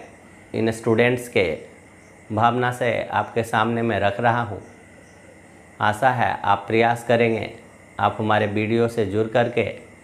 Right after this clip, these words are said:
लाभान्वित होंगे। ज़्यादा से ज़्यादा आप अगले एग्ज़ाम के लिए तैयारी करके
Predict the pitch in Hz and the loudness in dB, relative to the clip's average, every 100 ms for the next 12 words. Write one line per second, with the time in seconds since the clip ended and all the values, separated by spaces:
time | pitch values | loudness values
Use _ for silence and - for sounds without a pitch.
0 | - - - - 107 104 101 104 110 120 | -20 -20 -20 -12 -2 2 2 2 0 -2
1 | 123 127 117 110 - - 87 101 101 107 | -4 -4 -4 -4 -8 -12 -2 0 2 2
2 | - 110 98 101 107 104 80 - - - | -2 -4 0 2 2 0 0 -8 -20 -20
3 | - - - - - 104 104 - 101 110 | -20 -20 -20 -10 0 0 2 0 0 0
4 | 110 101 98 107 110 117 113 107 104 87 | 0 0 0 0 0 0 -2 -2 0 -2
5 | 78 - - 104 104 110 117 110 104 - | -6 -16 -4 0 2 2 0 -2 -2 -2